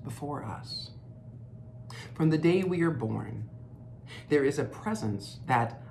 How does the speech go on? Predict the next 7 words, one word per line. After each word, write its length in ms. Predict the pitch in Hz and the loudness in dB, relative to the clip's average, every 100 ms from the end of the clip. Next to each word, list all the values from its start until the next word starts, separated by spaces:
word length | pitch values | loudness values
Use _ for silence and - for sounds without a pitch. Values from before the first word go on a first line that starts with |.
| - | -10
accompanies 760 | - - 247 - 113 101 - - - | -8 -2 0 0 0 -2 -6 -12 -10
us. 500 | - - - - - - - - - - - - - | -10 -10 -12 -12 -14 -14 -14 -14 -14 -16 -14 -12 0
It's 360 | 175 170 - - | 2 2 -4 -6
our 260 | - 160 165 | 0 4 4
constant 520 | 165 160 160 - 151 | 2 2 2 0 -2
companion, 680 | 156 147 135 120 110 - - - - - - - - - | 0 0 0 0 -2 -4 -10 -12 -16 -16 -16 -14 -14 4
invisible 840 | 160 151 208 190 131 113 113 113 | 6 8 6 4 2 2 2 -2